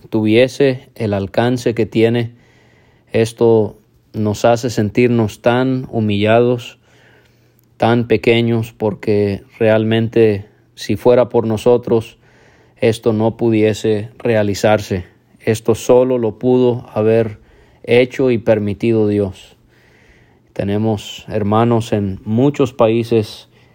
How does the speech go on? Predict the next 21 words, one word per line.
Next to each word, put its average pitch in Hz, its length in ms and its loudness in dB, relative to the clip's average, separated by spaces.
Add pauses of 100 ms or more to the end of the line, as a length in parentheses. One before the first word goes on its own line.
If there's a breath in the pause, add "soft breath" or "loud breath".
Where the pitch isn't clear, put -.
(240 soft breath)
aquí 113 320 0
en 123 100 2
nuestro 113 360 0
continente 113 800 0
y 107 80 0
también 107 580 -2 (760 soft breath)
en 104 440 0
España 123 840 0 (960 soft breath)
y 101 140 -6
en 101 140 -2
otros 131 320 0
países 120 840 0 (340)
fuera 127 420 2
de 113 140 -2
nuestro 107 400 -2
continente 110 680 0
que 101 520 -4 (100)
nos 104 320 -6
escuchan 131 720 2
y 101 80 -2
que 95 360 -2